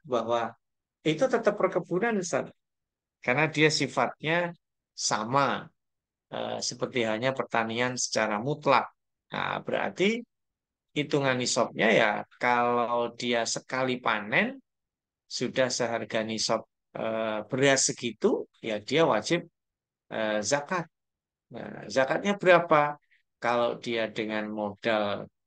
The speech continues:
eh, eh, yang menengah, berarti lima persen. Eh, kalau dia tidak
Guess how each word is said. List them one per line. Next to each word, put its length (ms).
eh, 680
eh, 180
yang 160
menengah, 560
berarti 320
lima 320
persen. 560
Eh, 440
kalau 260
dia 160
tidak 260